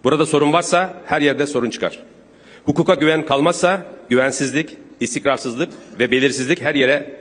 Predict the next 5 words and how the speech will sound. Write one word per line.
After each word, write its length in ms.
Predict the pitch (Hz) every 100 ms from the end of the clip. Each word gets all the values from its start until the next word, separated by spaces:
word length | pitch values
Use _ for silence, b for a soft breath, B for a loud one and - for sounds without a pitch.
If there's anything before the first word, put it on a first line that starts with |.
| -
sirayet 380 | - 127 120 113
eder. 320 | 110 90 - - - - - - B B
Sistemik 440 | - 139 165 160 160 - -
risk 220 | 135 180
oluşur. 360 | 117 98 -